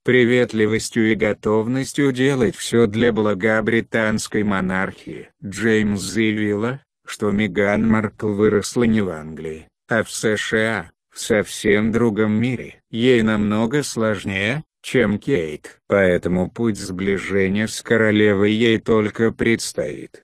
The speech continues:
Сейчас их отношение друг к другу на стадии формирования,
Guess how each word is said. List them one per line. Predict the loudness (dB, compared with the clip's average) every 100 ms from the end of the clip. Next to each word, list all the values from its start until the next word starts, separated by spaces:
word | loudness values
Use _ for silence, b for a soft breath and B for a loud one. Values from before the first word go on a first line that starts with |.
| _
Сейчас | -6 2 2 2 0 0 0 -2
их | -2 -2
отношение | -4 -2 -4 -4 -4 0 2 2 0
друг | 0 -2 -4
к | -4
другу | -2 -2 0 0
на | 0 -2
стадии | -4 -2 0 2 0
формирования, | 0 2 2 2 2 2 0 -2 -4 -6 -10